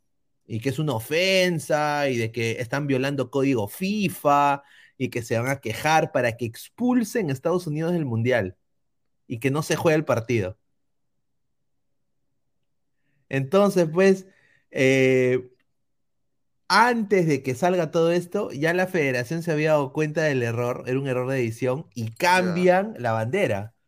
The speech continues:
Speaker 1: y le
Speaker 2: Claro.
Speaker 1: ponen la hueva-, y le ponen la huevadita, pues. Le ponen la huevadita. Entonces,
Speaker 2: Sí.
Speaker 1: ent-, entonces ahí, eh, eh, ahí los iraníes han empezado en Twitter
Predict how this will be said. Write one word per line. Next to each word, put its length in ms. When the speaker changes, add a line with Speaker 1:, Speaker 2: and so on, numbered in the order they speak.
Speaker 1:
y 160
le 100
Speaker 2:
Claro. 180
Speaker 1:
ponen 180
la 80
hueva-, 240
y 80
le 140
ponen 280
la 100
huevadita, 640
pues. 160
Le 60
ponen 260
la 100
huevadita. 460
Entonces, 580
Speaker 2:
Sí. 120
Speaker 1:
ent-, 260
entonces 400
ahí, 420
eh, 460
eh, 220
ahí 220
los 180
iraníes 400
han 80
empezado 600
en 240
Twitter 580